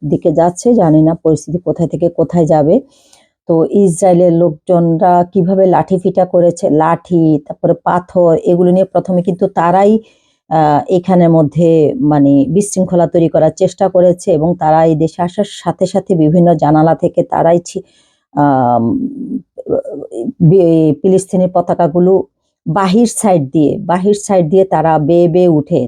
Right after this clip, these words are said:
তারা সানসেট দিয়ে বা বিভিন্ন ধরনের কানশিট দিয়ে উঠে উঠে তারা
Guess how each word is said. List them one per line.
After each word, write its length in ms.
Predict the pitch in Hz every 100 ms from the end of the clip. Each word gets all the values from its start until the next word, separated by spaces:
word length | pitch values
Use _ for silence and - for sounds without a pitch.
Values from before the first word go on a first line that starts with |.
| -
তারা 180 | 156 160 - -
সানসেট 560 | - - 175 175 175
দিয়ে 260 | 147 160 165
বা 200 | 147 151
বিভিন্ন 420 | 147 156 165 160
ধরনের 280 | 156 165 156
কানশিট 420 | - 151 151 156
দিয়ে 160 | 139 156
উঠে 180 | 151 175
উঠে 240 | 170 226 277 _ _ _ _
তারা 160 | 180 160